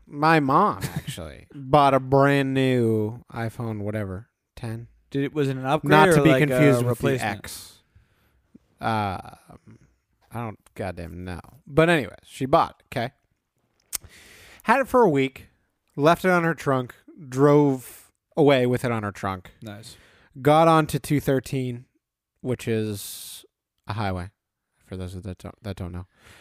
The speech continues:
Speaker 1: Um, it went flying off her trunk. She saw it in her rearview mirror go flinging.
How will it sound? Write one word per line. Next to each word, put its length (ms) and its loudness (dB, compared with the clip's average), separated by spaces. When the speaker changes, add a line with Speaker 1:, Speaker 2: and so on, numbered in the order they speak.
Speaker 1:
Um, 220 -2
it 80 4
went 160 2
flying 760 -4
off 220 -4
her 120 -4
trunk. 340 -6
She 120 -10
saw 200 -4
it 40 -4
in 120 -6
her 60 -6
rearview 400 -4
mirror 280 -4
go 260 -4
flinging. 640 -10